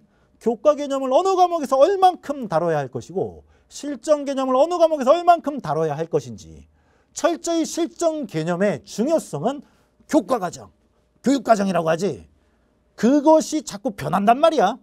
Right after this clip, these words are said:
수능 첫 해 선생님이 응시자예요. 일 회 수능 응시에서 대학 갔습니다. 그때 교과 개념이랑 지금 교과 개념이랑 많이 달라졌어요. 그러니까 기출문제 내용도 많이 다르겠죠. 당연히 그 시절로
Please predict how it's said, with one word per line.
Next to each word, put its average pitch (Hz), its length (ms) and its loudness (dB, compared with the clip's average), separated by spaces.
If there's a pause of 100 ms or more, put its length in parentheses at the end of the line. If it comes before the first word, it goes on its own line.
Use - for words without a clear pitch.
(680)
수능 311 380 -4
첫 - 220 -6 (180)
해 262 240 -2
선생님이 196 540 -4
응시자예요. 147 800 -2 (540)
일 269 140 -2
회 294 120 4
수능 190 460 -6 (100)
응시에서 180 420 -2
대학 135 240 -10
갔습니다. 76 500 -20 (360)
그때 - 500 -2
교과 160 300 -2
개념이랑 135 460 -8
지금 151 280 -8
교과 143 260 -4
개념이랑 127 300 -8
많이 139 240 -4
달라졌어요. 147 540 -8
그러니까 196 340 -2 (200)
기출문제 185 580 -8
내용도 151 260 -4
많이 139 160 -10
다르겠죠. 170 880 -4 (1300)
당연히 226 440 0
그 202 220 -2
시절로 214 920 0